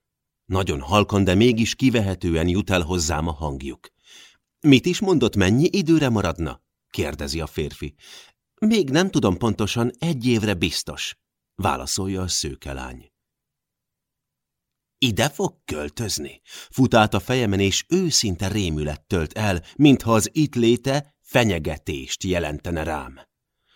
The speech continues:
„A szomszédok nagyon békések”, jut el hozzám a következő hangfoszlány. „A hetediken él egy idős özvegyasszony, Mrs. Simmons.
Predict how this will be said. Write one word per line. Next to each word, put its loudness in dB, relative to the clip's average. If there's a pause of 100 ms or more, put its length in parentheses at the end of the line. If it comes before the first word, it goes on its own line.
(500)
„A -2
szomszédok 2
nagyon 6
békések”, -2 (200)
jut 0
el 2
hozzám 0
a -4
következő 0
hangfoszlány. -6 (380)
„A 2
hetediken 2
él 4
egy -2
idős 2
özvegyasszony, 2
Mrs. 4
Simmons. -6